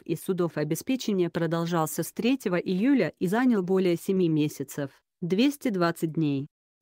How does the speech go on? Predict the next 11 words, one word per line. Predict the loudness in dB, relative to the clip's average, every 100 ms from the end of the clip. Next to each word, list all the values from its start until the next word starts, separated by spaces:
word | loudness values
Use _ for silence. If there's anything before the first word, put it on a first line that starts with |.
| -8
Сначала | 2 2 2 0 0
североморцы | 0 0 2 0 2 0 -2 -8 -4
прибыли | -2 0 2 0
в | -2
Кронштадт | -2 -2 -2 -2 -2
для | 0 -2
участия | 0 0 -2 -2 -2
в | -2
главном | -2 -2 0 -2
военно-морском | 0 0 0 0 -2 -6 -6 -4 -2
параде. | -2 -2 -2 -4 -8